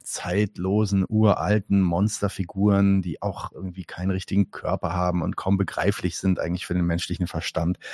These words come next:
Und wenn die dann probieren zu verstehen, was da vor sich geht, werden, drehen die dann auch durch. Und der Lovecraft war auch fantastisch, immer zu beschreiben, wie die dann auch alle immer verrückt werden und so.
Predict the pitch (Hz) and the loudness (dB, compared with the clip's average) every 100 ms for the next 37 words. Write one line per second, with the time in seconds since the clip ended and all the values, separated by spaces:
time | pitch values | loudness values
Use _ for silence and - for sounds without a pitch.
0 | - - - - - - 90 90 92 92 | -14 -14 -16 -20 -10 -4 0 4 6 4
1 | 87 87 87 92 85 _ _ _ _ _ | 4 0 2 2 0 _ _ _ _ _
2 | _ _ - - - - - 87 - 98 | _ _ -20 -20 -16 -10 -2 0 4 6
3 | 92 87 85 82 82 - - - - - | 8 8 4 4 2 0 -8 -20 -18 2
4 | 101 90 90 92 82 85 95 90 - 95 | 4 4 4 0 2 2 0 -2 -4 -2
5 | 98 101 104 104 - 92 98 87 - - | 0 0 2 -2 -2 2 4 4 0 -2
6 | 87 85 - - 87 90 87 - 85 - | -2 -4 -6 -4 -2 -2 -4 -6 -6 -2
7 | 95 82 92 87 78 - 90 - 90 92 | 0 0 0 0 0 -2 -4 -2 -4 -4
8 | - 98 90 85 90 - - 85 87 87 | -4 -2 -4 -4 -6 -6 -6 -4 -4 -4
9 | 85 82 76 71 76 78 82 - - - | -4 -2 -2 -4 -6 -4 -6 -6 -6 -8
10 | - 76 78 67 85 80 | -8 -8 -6 -6 -8 -8